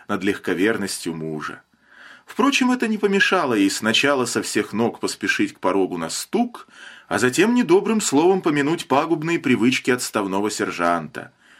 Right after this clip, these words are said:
Оказалось, что это почтальон принес счет от портного. «Ну что ж, у Герберта, когда он вернется,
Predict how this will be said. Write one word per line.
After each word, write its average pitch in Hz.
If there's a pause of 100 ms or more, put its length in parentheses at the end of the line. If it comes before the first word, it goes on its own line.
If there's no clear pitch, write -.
(180)
Оказалось, 123
что -
это 120
почтальон 113
принес 98
счет - (260)
от -
портного. 92 (1120)
«Ну 131
что 208
ж, 233
у 143
Герберта, 151
когда 143
он 165
вернется, 143